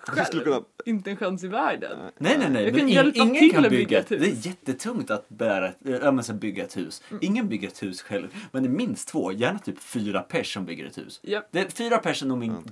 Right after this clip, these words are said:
Speaker 3: drömmängd
Speaker 2: Ja,
Speaker 3: när det
Speaker 2: precis.
Speaker 3: kommer.
Speaker 2: En liten
Speaker 3: Ja.
Speaker 2: enhet.
Speaker 3: Ja, men en
Speaker 1: Bygga
Speaker 3: Beatles
Speaker 1: hus.
Speaker 3: som bygger ett hus, liksom.
Speaker 2: <laughs> Och nu skulle jag vilja se faktiska Beatles bygga en live, ett livehus.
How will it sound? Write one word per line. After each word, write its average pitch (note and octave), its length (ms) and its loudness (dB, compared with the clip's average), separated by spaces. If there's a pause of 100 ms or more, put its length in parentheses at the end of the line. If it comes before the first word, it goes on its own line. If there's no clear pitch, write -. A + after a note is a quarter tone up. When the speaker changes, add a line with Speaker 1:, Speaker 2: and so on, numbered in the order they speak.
(120)
Speaker 3:
drömmängd A#2 1160 2
Speaker 2:
Ja, G3+ 100 0
Speaker 3:
när - 20 2
det G#2 60 4
Speaker 2:
precis. G3+ 140 2
Speaker 3:
kommer. C3 160 2
Speaker 2:
En A3+ 60 2
liten A3 240 0
Speaker 3:
Ja. A3+ 280 4
Speaker 2:
enhet. A3 380 -2
Speaker 3:
Ja, D#3+ 80 2
men F#3+ 120 0
en F3+ 180 4
Speaker 1:
Bygga G#3 280 4 (100)
Speaker 3:
Beatles B2+ 340 6
Speaker 1:
hus. D#3+ 400 0
Speaker 3:
som C#3 180 6
bygger B2+ 260 4
ett F#4 180 6
hus, G#4 200 2 (140)
liksom. A4+ 240 -2 (140)
Speaker 2:
<laughs> - 140 -4
Och C#4+ 240 12
nu D4 60 8
skulle D4+ 200 6
jag C#4+ 80 4
vilja B3 160 6
se A3 240 4 (240)
faktiska C4+ 480 6
Beatles A3+ 520 2
bygga A3+ 360 4
en A3+ 120 6
live, A3 300 8
ett B3 80 2
livehus. A#3+ 680 4